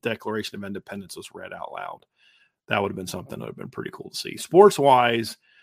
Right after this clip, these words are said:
if I could see in person, h-, you know, I, to me, I, I would have loved to have been to a Super Bowl that John Elway played in.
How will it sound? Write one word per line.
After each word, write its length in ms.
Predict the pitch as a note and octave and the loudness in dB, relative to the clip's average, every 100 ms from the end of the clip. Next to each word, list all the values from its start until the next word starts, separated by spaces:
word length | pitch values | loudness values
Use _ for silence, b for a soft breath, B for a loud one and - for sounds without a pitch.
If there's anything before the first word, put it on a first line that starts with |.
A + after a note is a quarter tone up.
| b b _ _ - | b b _ _ -6
if 140 | A#2+ | 2
I 100 | B2+ | 4
could 160 | B2 A#2 | 4 2
see 180 | - C3 | 2 2
in 140 | A2 | 2
person, 640 | - B2+ B2 - G#2+ G#2 - | 4 4 4 2 -2 -4 -8
h-, 220 | G#2+ G#2 - - | -12 -12 -14 -16
you 140 | - B2 | -4 -2
know, 160 | G2+ | -2
I, 160 | F#2 E2+ _ _ _ - | -6 -10 _ _ _ -10
to 120 | - | -2
me, 240 | C3+ D3 | 2 4
I, 140 | B2+ A#2+ A2+ - _ | 4 2 -2 -12 _
I 100 | - | -4
would 120 | C3+ | 2
have 80 | B2+ | 2
loved 220 | A#2+ A#2+ | 2 0
to 80 | - | -2
have 80 | G#2+ | -2
been 140 | A#2 | 0
to 40 | A2 | 0
a 60 | |
Super 260 | G2 B2+ A2+ | -2 -4 -4
Bowl 240 | A2 A2+ A2+ | -4 -2 -2
that 140 | D#2+ | -4
John 240 | - A2 | -4 -4
Elway 300 | G#2+ G#2 A2 | -4 -4 -6
played 240 | - G#2+ G#2+ | -4 -6 -6
in. 200 | A2 | -8